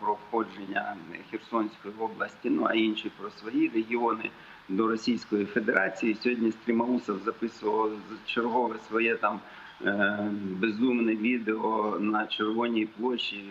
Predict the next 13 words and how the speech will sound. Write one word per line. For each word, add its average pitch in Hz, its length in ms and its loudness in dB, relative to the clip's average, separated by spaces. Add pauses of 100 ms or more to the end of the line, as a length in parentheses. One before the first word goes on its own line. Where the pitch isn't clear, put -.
(160)
що - 260 -8
він 104 240 0
завжди 107 640 -2 (100)
мріяв, 117 420 0 (220)
е, - 20 -16 (280)
і, - 340 -16
і - 20 -14
так - 320 0
далі. 123 340 0 (420)
Я 117 120 0
думаю, 120 380 -2
що 117 180 -4
він 113 520 -2